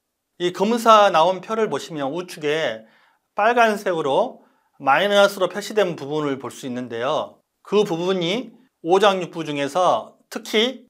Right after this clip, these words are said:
그 해당되는 부위가 기능이 떨어져 있는 데인데요. 이 환자 같은 경우 소장, 대장, 위장, 간 등이 정상인에 비해서 기능이 떨어져 있음을 이 표를 통해서 알 수 있습니다.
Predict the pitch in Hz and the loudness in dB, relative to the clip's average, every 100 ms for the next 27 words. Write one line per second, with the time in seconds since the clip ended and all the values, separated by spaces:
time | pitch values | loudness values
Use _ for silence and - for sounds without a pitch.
0 | _ - 185 185 247 247 233 208 175 156 | _ 0 2 4 4 2 4 2 0 -4
1 | 156 151 175 196 - - 185 220 196 196 | -2 2 2 0 -8 -4 2 2 2 -2
2 | 196 196 180 143 139 131 120 117 113 117 | -2 0 -2 -4 -6 -8 -8 -10 -10 -14
3 | 127 113 123 139 - _ _ _ 160 175 | -12 -8 -6 -6 -8 _ _ _ -6 -4
4 | 202 233 214 202 180 143 143 143 196 277 | -2 2 4 4 0 -6 -4 -2 -2 -4
5 | - _ - - 240 226 220 196 - 170 | -10 _ -20 -2 0 4 2 2 -2 0
6 | 165 165 226 254 - _ - 143 143 185 | 2 2 2 -4 -16 _ -10 -6 4 4
7 | 180 156 - - 156 175 175 165 151 143 | 4 -4 -8 2 2 2 0 -6 -6 -6
8 | 151 196 262 - _ - 170 208 220 208 | -6 -6 -8 -14 _ -4 -2 0 2 2
9 | 196 165 147 143 143 151 156 160 170 160 | 2 0 0 -2 0 -4 -6 -6 -4 -2
10 | 196 190 147 - 123 117 135 233 - _ | -2 -4 -6 -8 -10 -8 -6 -8 -12 _
11 | 143 143 220 220 214 170 147 139 135 - | -18 -10 -4 -4 -4 -8 -4 -2 -4 -8
12 | 110 - 107 104 110 - | -18 -18 -14 -10 -10 -10